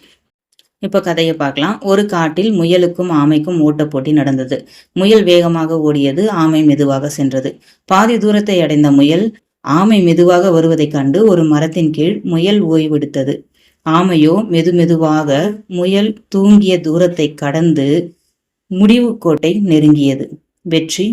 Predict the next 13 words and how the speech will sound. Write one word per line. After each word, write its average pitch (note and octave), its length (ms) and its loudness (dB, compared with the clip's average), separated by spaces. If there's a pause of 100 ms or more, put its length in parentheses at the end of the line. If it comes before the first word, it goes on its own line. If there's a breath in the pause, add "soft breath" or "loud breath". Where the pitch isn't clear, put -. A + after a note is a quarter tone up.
(100)
பெற்றது. C3 600 -4 (2000 soft breath)
அடுத்தது G#3 400 -2
ஒரே F#3 220 2 (100)
பொருளை F#3+ 320 0
தர E3 240 -4
பல D#3+ 240 -4
சொற்கள் E3 400 -4
இருக்கு. D3+ 260 -4
அதை G3+ 140 -2
நம்ம D3+ 180 0
சரியா D#3 320 -4
எடுத்து D3+ 240 -6
எழுதுறோம். D3+ 360 -2